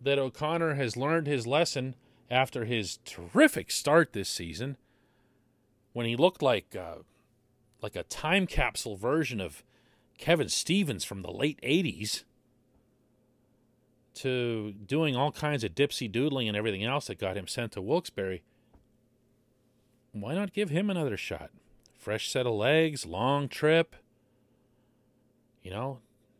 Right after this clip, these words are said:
tell Zucker to take a seat or move Zucker to the fourth line. Um, you gotta try something. You gotta try something that looks a little bit different. You gotta try something that'll mix things up. You want another crazy one here?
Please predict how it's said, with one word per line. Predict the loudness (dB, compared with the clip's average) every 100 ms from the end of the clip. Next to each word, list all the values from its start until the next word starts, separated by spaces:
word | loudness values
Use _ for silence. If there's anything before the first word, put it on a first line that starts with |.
| _
tell | -10 -8
Zucker | -6 -8 -4
to | -4 -2
take | -6 -6
a |
seat | -10 -6 -8 -8
or | -8
move | -4 -4
Zucker | -2 -4 -2 -4
to |
the | -4
fourth | -6 -8 -8 -8
line. | -10 -10 -14 _ _ _ _ _ _ _ _ _ _ _ _ _ _ -20
Um, | -20 -20
you | -2
gotta | 2 2
try | 4 2
something. | 2 -4 -6 -12 -18 _ _ _
You | -2 2
gotta | 2
try | 2 2 0
something | 0 -6 -6 -8
that | -6
looks | -6 -6
a | -6
little | -6 -6
bit | -6 -8
different. | -6 -8 -8 -10
You | -2
gotta | 0 0
try | 0 -2
something | -2 -4 -6 -6 -8 -12 _ _ -20 -20 _
that'll | -6 -4
mix | -2 -2 -4
things | -6 -6 -2
up. | -2 -2 -2
You |
want | 0 2
another | 2 2
crazy | 2 4 4 2
one | 2
here? | 2 0